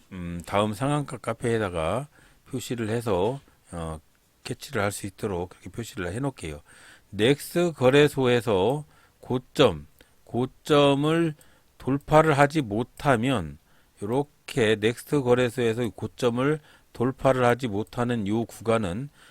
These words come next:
별로, 어, 영향가가 없는 그런 구간이다 라고 표시를 하기 위해서 이렇게 구분을 짓기 위해서,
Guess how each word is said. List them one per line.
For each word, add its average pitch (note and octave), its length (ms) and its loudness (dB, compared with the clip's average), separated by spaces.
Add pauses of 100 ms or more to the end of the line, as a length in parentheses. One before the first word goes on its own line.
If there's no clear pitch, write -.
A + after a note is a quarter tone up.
(220)
별로, B2 640 2
어, F#2 200 -6
영향가가 A#2+ 500 -2
없는 C#3 360 -2
그런 A2+ 280 0
구간이다 G#2 760 -2 (480)
라고 G#2+ 260 -4
표시를 D#3+ 460 -4
하기 C#3+ 400 -4
위해서 G#2 240 -2
이렇게 G2 400 -4
구분을 G#2 480 -6
짓기 F#2+ 560 -8
위해서, G2+ 580 -2